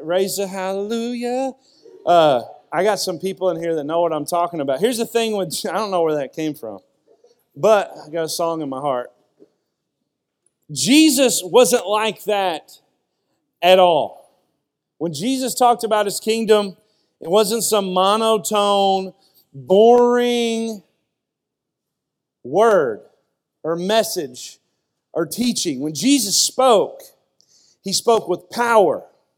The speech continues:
He spoke with the authority of God.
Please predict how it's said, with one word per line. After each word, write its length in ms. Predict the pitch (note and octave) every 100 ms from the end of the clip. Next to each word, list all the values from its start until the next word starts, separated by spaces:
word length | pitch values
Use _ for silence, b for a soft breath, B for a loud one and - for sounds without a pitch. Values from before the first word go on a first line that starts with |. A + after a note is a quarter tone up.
| _ _ _ _ _ _ b b
He 140 | A3 A#3+
spoke 400 | - C#4 C#4 C4+
with 180 | B3+ B3
the 220 | A#3+ G#3+
authority 960 | - - C4+ D#4 D#4 D#4 C#4+ C#4 A#3+ _ b b b
of 340 | G#3 E3 C#3+ C#3
God. 480 | A3+ A3+ F3+ A#2